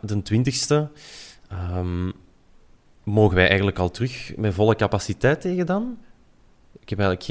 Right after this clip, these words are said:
geen, dat overlegcomité van, eh, gisteren heb ik zo wat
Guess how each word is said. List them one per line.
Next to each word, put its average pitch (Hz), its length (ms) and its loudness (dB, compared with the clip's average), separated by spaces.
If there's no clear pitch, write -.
geen, 107 200 -6
dat 104 120 2
overlegcomité 123 640 0
van, 113 360 0
eh, 107 300 -4
gisteren 113 340 -6
heb 113 100 -2
ik 98 100 -8
zo 104 160 -6
wat 95 300 -4